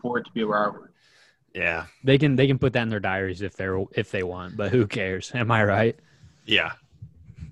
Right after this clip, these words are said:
Speaker 3: Uh,
Speaker 2: Um,
Speaker 3: what about you, Pat? What happened in your, like, sports this weekend?
Speaker 1: Um, Youngstown State, where I coach at, lost a tough one.
Speaker 3: Oof.
Speaker 1: Played
Speaker 2: yeah,
Speaker 1: at
Speaker 2: but
Speaker 1: Michigan
Speaker 2: that, that
Speaker 1: State.
Speaker 2: was a cool experience.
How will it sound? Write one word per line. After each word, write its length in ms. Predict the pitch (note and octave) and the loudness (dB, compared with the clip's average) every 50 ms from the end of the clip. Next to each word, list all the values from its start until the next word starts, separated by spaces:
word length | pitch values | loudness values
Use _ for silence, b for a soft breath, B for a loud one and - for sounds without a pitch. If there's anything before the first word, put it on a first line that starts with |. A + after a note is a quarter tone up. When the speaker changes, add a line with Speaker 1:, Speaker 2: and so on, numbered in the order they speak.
| - - B B B B B B B B - - - | -16 -20 B B B B B B B B -18 -14 -6
Speaker 3:
Uh, 360 | - A#2+ A#2+ B2 A#2+ A#2+ A2+ A#2 | 0 2 2 4 4 4 4 4
Speaker 2:
Um, 180 | A#2 A#2+ B2 - | 2 0 -4 0
Speaker 3:
what 200 | - B2 B2+ C3 | 4 6 8 8
about 240 | A#2+ B2 A#2 A2 G2+ | 8 8 8 8 8
you, 180 | G#2+ B2 B2+ | 8 6 4
Pat? 360 | G#2 - - G#2 G2 G2+ A2 - - | 4 2 0 0 2 0 0 -4 -6
What 400 | B2 A#2 A2 G#2+ A2 A2 G#2+ G2+ | -6 -6 -4 0 2 2 4 4
happened 280 | A2+ A2 G#2 A2+ G#2+ G#2+ | 4 2 2 0 -2 -2
in 120 | G#2 G2+ | -2 0
your, 340 | G2+ G2+ G#2 A2 B2 A#2+ G#2 | 0 2 4 4 4 4 4
like, 220 | G2 F#2+ F#2+ F#2+ | 2 0 -2 -4
sports 580 | - - - - G#2+ G2+ G2+ - - - - - _ _ - | -6 -8 -2 0 0 0 0 -2 -8 -16 -16 -18 _ _ -6
this 200 | - G#2 G2 - | -6 -6 -4 -2
weekend? 360 | G#2+ G2 G2 - G2+ G#2 G2+ - _ - - - _ - - - _ - _ _ - - | -4 -4 -4 -4 -8 -8 -8 -12 _ -20 -20 -20 _ -20 -20 -20 _ -20 _ _ -8 -2
Speaker 1:
Um, 420 | C3 C3+ C#3 C#3 C#3 C3+ - - _ _ _ _ - _ _ _ _ _ - | 0 0 0 0 0 -2 -6 -10 _ _ _ _ -20 _ _ _ _ _ 0
Youngstown 440 | B2+ C3+ C#3 - - D3+ D3+ D3+ | 0 0 0 2 4 4 4 4
State, 320 | D3 - - B2+ C3+ D3+ C#3 | 2 0 2 4 4 4 4
where 120 | B2+ A#2+ | 4 2
I 60 | A#2+ A#2+ | 2 2
coach 380 | - - - B2 B2 A#2+ - D3 | 0 2 2 2 2 2 4 4
at, 240 | D3+ D#3 D#3 - - | 4 4 4 4 4
lost 260 | A#2+ B2 B2 - - | 2 2 2 0 -8
a 40 | A2+ | -4
tough 240 | - - A#2 A#2 - | 2 2 2 2 0
one. 180 | B2+ B2+ C#3+ D#3 _ _ _ _ _ _ - - _ - - | -4 -4 -4 -6 _ _ _ _ _ _ -20 -20 _ -10 -10
Speaker 3:
Oof. 280 | F#2+ F2+ - - - - | -10 -10 -10 -12 -6 2
Speaker 1:
Played 140 | - C3+ D3+ | 6 8 10
Speaker 2:
yeah, 80 | D3 | 10
Speaker 1:
at 20 | C#3 | 10
Speaker 2:
but 120 | C3+ B2+ B2 | 10 8 6
Speaker 1:
Michigan 160 | C3 - - | 2 -2 2
Speaker 2:
that, 220 | - E3+ - - - | 4 4 4 4 -2
that 60 | D#3+ | -6
Speaker 1:
State. 120 | - - | -4 -2
Speaker 2:
was 100 | F3+ - | -2 -2
a 40 | E3 | -4
cool 240 | - - D3+ E3 D3+ | -2 2 2 2 2
experience. 640 | C3 - - - D#3 B2+ F#2+ E2+ A#2+ - - - | 2 -2 0 0 2 2 0 -2 -6 -12 -14 -14